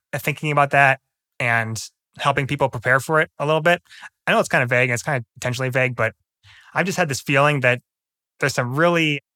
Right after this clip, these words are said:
interesting stuff that's about to go down. And being at least aware of it and ready for it, I think that'd be a fruitful way to spend some time. And then I've had this long-running thread around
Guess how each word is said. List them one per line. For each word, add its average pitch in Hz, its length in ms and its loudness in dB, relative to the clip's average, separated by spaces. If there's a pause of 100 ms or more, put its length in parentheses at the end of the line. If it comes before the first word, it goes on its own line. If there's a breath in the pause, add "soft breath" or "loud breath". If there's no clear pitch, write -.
(200)
interesting 147 320 -4
stuff 117 260 0
that's 131 140 -6
about 123 200 0
to - 60 -10
go 120 100 -4
down. 123 360 -2 (380 soft breath)
And 113 440 -2 (360)
being 175 160 2
at 143 60 2
least 156 160 0
aware 139 240 6
of 143 100 4
it 151 100 4
and 117 120 -2
ready 139 180 2
for 147 240 2
it, 139 140 2 (140)
I 131 80 -4
think 135 140 -2
that'd 117 160 -2
be 117 80 -6
a 107 40 -8
fruitful 117 440 -6 (220)
way 123 80 -4
to 113 60 -4
spend 120 200 -6
some 117 100 -8
time. 107 320 -4 (960 loud breath)
And 160 120 -2
then 254 140 2
I've 196 140 2
had 220 140 4
this 160 120 -10
long-running 156 440 2
thread 135 380 2
around 117 520 -2